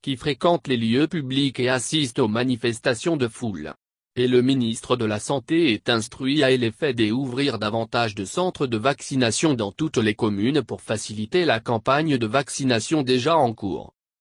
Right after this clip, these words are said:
Depuis quelques semaines en effet, le mal a pris une ampleur inquiétante. Il ressort du point soumis hier mercredi vingt et un juillet au Conseil des ministres,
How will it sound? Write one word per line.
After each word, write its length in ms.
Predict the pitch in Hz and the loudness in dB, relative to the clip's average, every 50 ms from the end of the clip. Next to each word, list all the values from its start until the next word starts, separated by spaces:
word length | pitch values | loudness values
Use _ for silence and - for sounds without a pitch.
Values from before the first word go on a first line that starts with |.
| _ _ - | _ _ -4
Depuis 420 | 110 127 135 120 - 135 135 123 | 0 0 0 0 0 -2 -4 -2
quelques 300 | 120 - 151 131 - 160 | 0 0 0 2 0 0
semaines 360 | - - 156 135 123 120 120 117 | 0 2 2 2 2 2 2 0
en 140 | 110 110 | 0 0
effet, 480 | 120 135 127 - - 101 98 104 123 156 - _ _ - | 0 0 0 0 0 2 2 2 0 -2 -8 _ _ -2
le 200 | 117 120 123 120 | 2 4 6 6
mal 220 | 120 123 123 123 | 6 4 4 4
a 80 | 120 110 | 2 0
pris 220 | 110 - 117 107 | -2 -4 -6 -4
une 180 | 101 117 117 123 | -2 -2 0 0
ampleur 340 | 123 113 113 - 120 110 104 | 0 0 0 0 0 2 2
inquiétante. 720 | 110 110 107 - 147 143 131 - 117 95 78 73 - - - - _ _ _ _ _ _ _ _ | 0 0 -2 -2 -4 -4 -4 -4 -4 -6 -6 -8 -12 -16 -16 -16 _ _ _ _ _ _ _ _
Il 140 | - 123 123 | -2 0 2
ressort 460 | 123 127 135 135 - - 196 185 156 | 2 2 2 2 2 0 0 0 0
du 140 | 123 123 123 | -2 -6 -6
point 280 | - 143 147 151 147 139 | -2 0 2 4 4 4
soumis 460 | 120 - - 127 123 127 131 127 - | 2 0 -2 0 0 0 0 -2 -4
hier 400 | - 123 113 107 107 113 117 117 | -4 -2 0 0 0 0 -2 0
mercredi 560 | 117 123 131 127 - - 143 131 127 143 135 | 0 0 0 0 0 0 -2 0 0 -2 -2
vingt 300 | 123 120 127 131 123 123 | 0 0 2 0 0 0
et 160 | 151 147 143 147 | 0 2 4 4
un 240 | 160 180 196 202 | 4 4 4 2
juillet 480 | 170 131 131 135 120 110 107 98 104 110 | 0 0 -2 0 0 2 2 0 0 2
au 180 | 104 113 143 143 | 2 2 2 2
Conseil 460 | - - 147 143 127 - 165 151 143 | 0 -2 -2 -2 -2 0 -2 0 2
des 160 | 127 135 131 | 2 2 2
ministres, 560 | 143 147 135 127 117 113 123 - - - 110 | 2 2 2 2 0 -2 -4 -6 -10 -14 -14